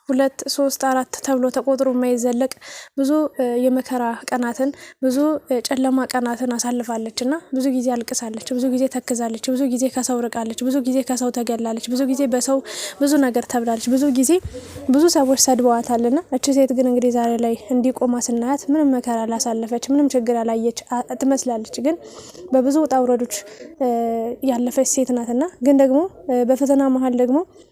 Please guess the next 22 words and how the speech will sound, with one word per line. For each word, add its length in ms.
መጨረሻው 500
እንዲያምሮላችሁ 720
ስታዩት 440
መፈተን 520
ጥሩ 180
ነው። 140
በአጭሩ 400
እግዚአብሔር 420
ምን 140
ያህል 220
ጠንካራ 380
እንደሆነን 460
ለማየት፣ 440
ለማወቅ 380
ነው 120
የምንፈተነው። 800
እ፣ 100
በዛ 260
ላይ 120
ደግሞ 200
ፈጣሪያችን 540
እንዳንረሳ 560